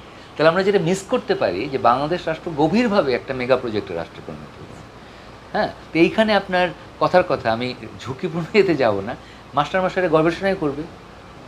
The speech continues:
that's the only area যে they, they can manipulate, তাই তো? রিসার্চ ফান্ড। তেমনি শিক্ষা পরিকল্পকরা করবেন হচ্ছে, উম, আহ, কারিকুলামের মেগা প্রজেক্ট। এখন কারিকুলামে হাত না দিলে তো আপনি, আহ, পাঁচশো কোটি টাকার বাজেট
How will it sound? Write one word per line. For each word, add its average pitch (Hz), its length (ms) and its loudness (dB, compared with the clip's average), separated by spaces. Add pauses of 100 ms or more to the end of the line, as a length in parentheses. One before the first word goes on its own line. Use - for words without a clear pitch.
(460)
that's 101 180 -2
the 127 140 6
only 175 200 2
area 160 480 4
যে 147 160 2
they, 135 100 2
they 135 300 0
can 135 280 -2
manipulate, 117 560 -4
তাই 165 120 -6
তো? 147 160 -2 (340)
রিসার্চ 127 260 -2
ফান্ড। 82 280 -8 (1000)
তেমনি 202 240 2
শিক্ষা 190 640 4
পরিকল্পকরা 165 880 0
করবেন 143 240 -4
হচ্ছে, 139 340 -4
উম, 110 460 -10
আহ, 92 280 -6 (340)
কারিকুলামের 151 500 2
মেগা 113 220 0
প্রজেক্ট। 92 320 -10 (460)
এখন 120 200 -6
কারিকুলামে 156 540 2
হাত 123 240 2 (120)
না 175 100 4
দিলে 196 200 4
তো 208 100 2
আপনি, 190 520 -2
আহ, 113 300 -4
পাঁচশো 139 220 0
কোটি 151 180 0
টাকার 143 220 2
বাজেট 127 240 4